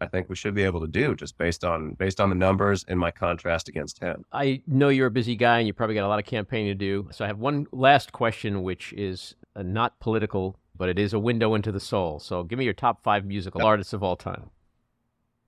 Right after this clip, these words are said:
Speaker 1: Oh, boy. Uh, well, I do love George Strait, so I'm gonna have to put George Strait probably, uh, right up there. Uh, Don Williams, Jerry Jeff Walker.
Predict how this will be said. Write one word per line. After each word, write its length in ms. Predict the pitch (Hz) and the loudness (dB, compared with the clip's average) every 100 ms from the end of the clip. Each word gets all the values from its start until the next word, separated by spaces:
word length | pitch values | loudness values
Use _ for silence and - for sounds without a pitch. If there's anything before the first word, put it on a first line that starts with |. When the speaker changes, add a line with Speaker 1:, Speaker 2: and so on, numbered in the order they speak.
| _ _ _ _ _ | _ _ _ _ _
Speaker 1:
Oh, 180 | 147 139 | 6 6
boy. 380 | 104 123 98 87 - | 6 4 4 2 -2
Uh, 320 | 120 120 117 | 2 6 6
well, 140 | 131 143 | 8 8
I 140 | 135 | 8
do 180 | 135 196 | 8 8
love 220 | 180 165 | 8 6
George 260 | 156 175 165 | 4 2 2
Strait, 380 | 151 127 123 - _ | 2 4 2 -4 _
so 80 | - | 2
I'm 60 | 135 | 2
gonna 100 | 139 | 4
have 160 | 147 | 0
to 80 | - | 2
put 140 | 180 | 2
George 260 | 127 156 151 | 4 6 6
Strait 400 | - 139 139 - | 4 2 2 2
probably, 400 | 135 131 117 113 | 2 4 4 4
uh, 200 | 107 98 | 4 2
right 260 | 95 117 110 | 2 2 2
up 160 | 110 - | -2 -4
there. 300 | 104 98 95 _ _ - | -6 -4 -8 _ _ -2
Uh, 220 | 107 104 | 2 4
Don 320 | 101 127 139 | 4 6 8
Williams, 760 | 135 131 131 127 123 123 120 - | 8 6 6 6 6 4 0 -6
Jerry 260 | - 135 131 | -2 2 2
Jeff 300 | 120 127 117 | 4 4 4
Walker. 720 | 123 120 123 123 117 113 113 | 4 4 2 2 2 2 0